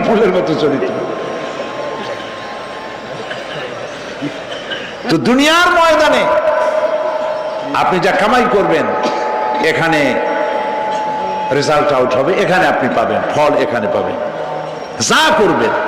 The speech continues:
এখানে গাছ লাগাবেন, ফল, ফল লাগাবেন, এখানে পাবেন। আর আল্লাহর জন্য যেটা করবেন, সেটার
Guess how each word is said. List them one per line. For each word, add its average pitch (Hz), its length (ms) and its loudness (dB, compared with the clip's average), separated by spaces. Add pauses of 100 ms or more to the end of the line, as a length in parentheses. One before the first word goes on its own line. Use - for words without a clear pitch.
(1600)
এখানে 175 260 2
গাছ 208 280 2
লাগাবেন, 202 400 4
ফল, 202 320 4
ফল 196 180 4
লাগাবেন, 220 360 6 (540)
এখানে 151 300 2
পাবেন। 113 280 2 (840)
আর 135 300 6 (1160)
আল্লাহর 320 480 6
জন্য 320 280 4
যেটা 247 220 4
করবেন, 196 420 4
সেটার 165 560 2